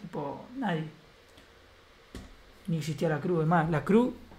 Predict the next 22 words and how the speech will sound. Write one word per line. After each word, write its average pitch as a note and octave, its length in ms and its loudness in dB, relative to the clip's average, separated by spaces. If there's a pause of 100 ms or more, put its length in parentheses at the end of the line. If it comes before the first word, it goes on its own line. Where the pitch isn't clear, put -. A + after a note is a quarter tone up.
eh, - 240 -2
eh, G#3+ 100 4
se, D#3 460 0
se F#3 160 2
armó G3+ 420 6
cuando E3+ 880 4
a F3 120 4
lo, F3+ 160 8
al F3 200 2
toque A3 220 6
de F#3 140 2
que F#3 80 -2
a E3+ 40 2
los E3+ 100 4
vagos G3+ 240 2
ya G3+ 80 -2
le G3+ 80 0
hayan F#3+ 220 -4
hecho G3 180 -4
el - 80 -4
C - 120 -6
K. F#3+ 220 -2